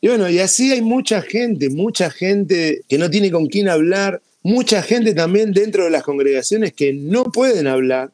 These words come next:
¿no? Que no, que no pueden hablar por, por justamente por todas estas doctrinas cerradas y esta idea del, del Dios condenador, ¿no? Así que estamos acá entendiendo que estamos haciendo una tarea difícil,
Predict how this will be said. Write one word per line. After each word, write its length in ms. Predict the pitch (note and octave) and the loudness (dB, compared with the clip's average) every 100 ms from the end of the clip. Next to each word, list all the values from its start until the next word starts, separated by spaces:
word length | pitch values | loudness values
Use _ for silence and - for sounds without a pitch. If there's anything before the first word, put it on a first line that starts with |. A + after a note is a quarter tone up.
| _ _ _ | _ _ _
¿no? 160 | D#3+ F#3+ | -4 0
Que 100 | D3+ | 0
no, 300 | D3 E3+ F#3+ | 0 0 -4
que 180 | - B2+ | -4 -2
no 200 | F3 G3 | 0 0
pueden 300 | G3 G#3 F3+ | 2 2 2
hablar 460 | D3+ D3 F#3 G#3+ - | 2 2 2 0 -2
por, 340 | D3+ C#3+ - | 0 0 -2
por 200 | - C3 | -4 -6
justamente 520 | C3+ F3+ F3+ E3 F#3+ G3+ | -4 -4 -4 -2 0 2
por 220 | D3 B2+ | 0 0
todas 240 | F3 E3 | 0 0
estas 260 | F3 D#3+ C#3 | -2 -2 0
doctrinas 540 | C#3 A#2+ E3+ F3+ F3 | -2 -2 -4 0 0
cerradas 560 | E3+ E3 F#3 F#3+ F#3 E3+ _ _ | 0 0 2 2 0 -4 _ _
y 100 | - | -2
esta 220 | F3+ F3+ F#3 | 0 2 0
idea 420 | E3+ F#3 G3 F#3 | 2 2 2 2
del, 360 | D#3 C#3+ C#3 | 2 0 0
del 220 | C3+ C3+ C3+ | -2 -2 0
Dios 200 | E3+ E3 | -2 -2
condenador, 760 | E3 C#3+ C#3+ C#3 E3 A#3+ E3 A#2+ | -2 0 0 0 0 2 0 -2
¿no? 280 | D3 F#3 G#3 _ | -4 -4 -8 _
Así 260 | B2 C#3 B3 | -6 -4 -2
que 60 | A3+ | -2
estamos 380 | A3 A#3 A3+ | 0 0 2
acá 380 | F#3 G#3+ A#3+ A3 G3 | 0 2 2 0 -2
entendiendo 680 | D#3+ E3 E3+ F#3+ A#3 A3 G3 | -6 -8 -6 -4 -2 0 -2
que 80 | F3 | -4
estamos 340 | - G3+ G3+ | -6 -6 -4
haciendo 320 | E3+ F3+ G#3+ | -4 -2 -2
una 160 | F#3 E3 | -4 -2
tarea 320 | D3+ D#3 G3+ | -2 0 0
difícil, 840 | F3+ D3+ - A3+ A3+ - F#3+ F#3+ | 0 -2 -2 -2 -2 -2 -2 -2